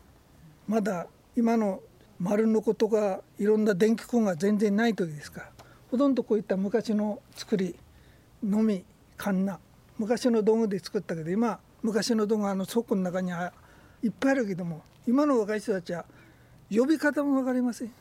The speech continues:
使い方はもちろん。それは確かこの辺に、えーっと、二十年ぐらい前でしたよね。あの、大工さんに使わなくなったんで、寄付してもらって、それをここに保存してたんで、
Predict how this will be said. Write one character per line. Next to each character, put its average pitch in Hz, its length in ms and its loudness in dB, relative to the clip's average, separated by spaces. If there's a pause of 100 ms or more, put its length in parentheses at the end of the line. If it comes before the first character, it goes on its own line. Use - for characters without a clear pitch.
(380)
使 - 200 0
い 233 60 2
方 247 220 0
は 240 60 2
も 220 140 0
ち 233 140 -2
ろ 214 120 -4
ん。 - 60 -18 (1000)
そ 285 120 -4
れ 285 120 2
は 240 140 0 (220)
確 - 180 -4
か 226 120 0
こ 254 140 2
の 247 80 4
辺 220 180 2
に、 190 220 -4 (540)
え 254 60 -2
ー 220 160 0
っ - 20 -4
と、 214 140 0
二 240 160 4
十 277 160 2
年 302 160 4
ぐ 320 80 2
ら 302 60 2
い 285 40 2
前 220 140 0
で 185 100 -6
し - 60 -10
た 185 100 -8
よ 180 60 -4
ね。 233 220 -2 (440)
あ 240 80 -6
の、 202 100 0
大 240 200 2
工 - 60 -18
さ 208 160 -2
ん 208 120 0
に 240 280 2 (220)
使 - 180 -4
わ 233 80 4
な 247 120 4
く 254 120 0
な 247 100 4
っ 233 60 -4
た - 180 -4
ん 202 100 0
で、 190 240 0 (360)
寄 294 140 2
付 294 180 2
し - 40 -6
て 247 120 -2
も 208 100 0
ら 185 80 0
っ 165 40 -4
て、 - 340 -6 (160)
そ - 180 -2
れ 302 80 2
を 262 80 0
こ 277 140 -2
こ 269 40 2
に 254 80 4
保 247 140 0
存 247 220 4
し 240 60 -4
て - 60 -16
た 233 140 2
ん 226 120 2
で、 262 220 -2